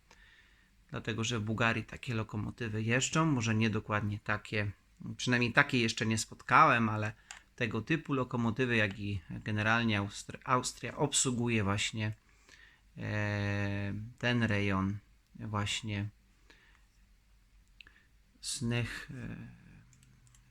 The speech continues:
e, na ta rękawica. Zdjąłem jedną rękawicę, żeby łapać ostrość. No cóż, podwozie nie ma, nie jest jakieś rewelacyjne, ale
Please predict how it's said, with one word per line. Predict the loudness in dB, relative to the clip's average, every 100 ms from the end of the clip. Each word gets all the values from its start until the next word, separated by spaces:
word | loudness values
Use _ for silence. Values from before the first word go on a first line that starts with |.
| -20 -20 _ -20 -20 -20 _ _ -10
e, | -4
na | -2
ta | -2 -4
rękawica. | -4 -4 -4 -2 -2
Zdjąłem | 2 2 2
jedną | 2 0
rękawicę, | 0 -2 -6 -6 -4 -4
żeby | -4 -2
łapać | -4 -4 -8 -12
ostrość. | -10 -8 -2 0 0 -4 -8 -16 _ -20 -20 -20 -20 _ _ -20 _ _ _ _ -4
No | 2 2
cóż, | 2 0 -2
podwozie | -2 -2 4 4 6 6
nie | 6 4
ma, | 4 2 0
nie | 0 2
jest | 2
jakieś | -2 -4 -4
rewelacyjne, | -2 0 0 0 -2 0 2 2 4 2 2 -4 _ -10
ale | 0 2 4 2 2